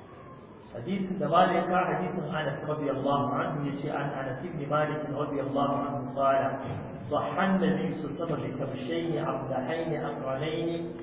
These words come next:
ذبحهما بيده وسمى وكبر ووضع رجله على سفاههما. الأملح الأغوض وهو الذي فيه سواد وبياض. Hadisin da Malik ya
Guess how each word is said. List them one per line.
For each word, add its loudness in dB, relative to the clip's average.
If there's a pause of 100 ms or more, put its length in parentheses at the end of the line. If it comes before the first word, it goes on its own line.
(220)
ذبحهما 6 (120)
بيده 0
وسمى -2
وكبر 6 (500)
ووضع 6
رجله 2 (120)
على 2 (140)
سفاههما. 0 (960)
الأملح 2 (160)
الأغوض 2 (480)
وهو 2
الذي 4
فيه -2 (100)
سواد 0
وبياض. 0 (1800)
Hadisin -2
da 2
Malik 4
ya 2